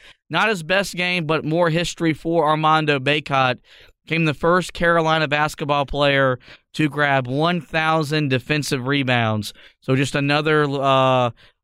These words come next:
you know, a-, another accomplishment on a long list of them for the fifth-year senior,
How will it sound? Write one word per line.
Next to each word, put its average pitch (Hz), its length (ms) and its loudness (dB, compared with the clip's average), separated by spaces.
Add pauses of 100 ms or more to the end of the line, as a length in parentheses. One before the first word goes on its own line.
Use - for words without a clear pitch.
you 131 120 0
know, 135 140 0
a-, 131 200 -2
another 160 380 0
accomplishment 151 640 -2
on 139 100 0
a 135 80 0
long 139 360 0
list 139 240 -2
of 131 100 -2
them 123 320 0 (360)
for 185 240 2
the 151 380 0
fifth-year 147 560 -2
senior, 123 600 0